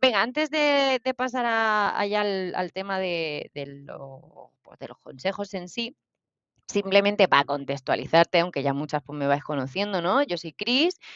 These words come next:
y soy una viajesora, es decir, soy viajera y profesora, ante todo viajera y secundario profesora, aunque yo tengo aquí tatuado en el, en el alma un,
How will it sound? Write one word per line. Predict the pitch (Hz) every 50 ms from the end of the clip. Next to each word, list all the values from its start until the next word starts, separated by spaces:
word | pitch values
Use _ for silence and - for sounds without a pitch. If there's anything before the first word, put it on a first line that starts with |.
| - - -
y | - 180
soy | - 190 175 165
una | 165 160 151
viajesora, | 151 156 - - 165 - - 285 302 -
es | 269 196
decir, | 165 156 - 139
soy | 135 156 143
viajera | 143 139 135 - 175 175 170 151
y | 135
profesora, | 127 - 151 156 - 196 - 269 269 269 262 285 302 302 269 -
ante | 156 147 - 151
todo | 147 - 170 170 170 160
viajera | 170 175 175 - - 240 240 247 262 302 294 -
y | - 190 190 196 208 214 220 226 240 247 - -
secundario | - - 214 - - 185 180 180 175 175 190 202
profesora, | - 233 233 196 208 - 202 196 190 208 233 254
aunque | - - 175 160 - - 151
yo | 135 151 156 165 185 220 233 - _ _ _ _ -
tengo | - 165 170 185 196 196
aquí | 185 - _ - 185
tatuado | - 202 196 - - 165 165 170 180 180 190
en | 196 196 190
el, | 190 185 180 165 _ _ - - - _ -
en | 180 196 190
el | 185 180 190
alma | 190 196 202 202 214 226 240 269 277 262 _
un, | - 180 180 175 175 175 175